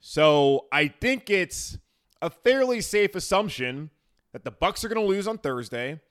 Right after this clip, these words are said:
and the Saints likely gonna lose on Sunday, hosting the Raiders of Las Vegas.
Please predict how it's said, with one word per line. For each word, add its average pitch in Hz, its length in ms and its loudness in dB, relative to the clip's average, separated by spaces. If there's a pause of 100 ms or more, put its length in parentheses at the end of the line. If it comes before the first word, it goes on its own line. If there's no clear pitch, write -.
(300)
and 165 120 -2
the 170 40 -4
Saints 196 580 -6 (500)
likely 196 460 2
gonna 180 180 -2
lose 156 380 -2
on 156 240 -4
Sunday, 139 640 -4 (220)
hosting 147 480 -2
the 131 60 -2
Raiders 120 580 -4 (300)
of 123 200 -2
Las 110 260 -4
Vegas. - 540 -2